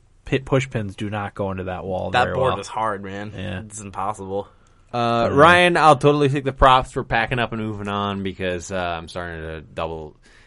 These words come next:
Speaker 3: second guess myself.
Speaker 1: <laughs> Of course
Speaker 3: Maybe I
Speaker 1: you
Speaker 3: made
Speaker 1: are.
Speaker 3: some bad decisions. <laughs>
Speaker 1: No, you didn't.
Speaker 3: Um, but, you
Speaker 2: Uh.
Speaker 3: know, here I am, and, and I've always said over and over again is, uh, life is cruel. Um,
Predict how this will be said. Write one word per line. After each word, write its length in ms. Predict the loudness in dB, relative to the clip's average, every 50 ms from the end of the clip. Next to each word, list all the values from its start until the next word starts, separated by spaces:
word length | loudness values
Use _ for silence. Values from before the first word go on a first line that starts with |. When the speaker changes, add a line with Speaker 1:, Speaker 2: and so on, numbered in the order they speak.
| _ -8
Speaker 3:
second 300 | -2 0 0 0 0 -2
guess 220 | -2 -2 -2 -2 -4
myself. 460 | -6 -6 -4 -2 -2 0 0 2 2
Speaker 1:
<laughs> 180 | 4 4 4 4 4 4 4 2 2 2 2 2 2 2 2 -4
Of 120 | -4 -2
course 40 | 2
Speaker 3:
Maybe 240 | 2 2 4 4 2
I 40 | 2
Speaker 1:
you 40 | 2
Speaker 3:
made 120 | 2 2
Speaker 1:
are. 100 | 2 0
Speaker 3:
some 120 | -2 0
bad 220 | 0 0 0 0 0
decisions. 840 | -4 -6 -6 -6 -6 -6 -8 -8 -8 -4 -2 0 0 -2 -2 -4 -10 -10
<laughs> 60 | -6 -6 -6 -4 -6 -8 -8 -10 -10 -12 -20 -14 -6
Speaker 1:
No, 80 | -2 0
you 80 | 0 2
didn't. 20 |
Speaker 3:
Um, 460 | 2 2 2 2 2 2 0 0 -2 -4 -8 -20 -20 -2 8 10
but, 240 | 10 10 10 6 _ _ -4
you 60 | 0
Speaker 2:
Uh. 60 | 4
Speaker 3:
know, 220 | 6 6 6 4 2 -4 -8 0
here 140 | 4 6 6
I 60 | 6 6
am, 440 | 4 2 2 2 2 0 0 -2
and, 240 | -2 -2 -2 -2 -4 -6
and 200 | -4 -2 0 0
I've 120 | 2 2
always 220 | 4 2 2 0 0
said 200 | -2 -2 0 0
over 220 | -2 -2 -2 -6
and 80 | -6 -6
over 160 | -6 -6 -6
again 320 | -6 -8 -8 -8 -8 -8 -8
is, 300 | -8 -10 -10 -10 -10 -8
uh, 340 | -8 -6 -4 -4 -4 -6 -4
life 200 | 0 2 2 2
is 100 | 2 0
cruel. 400 | -6 -4 -4 -2 -2 -2 -2 -4 -14 -18 -18 -18 -20 -20 -20 -16 -12
Um, 440 | -10 -8 -6 -6 -8 -8 -10 -12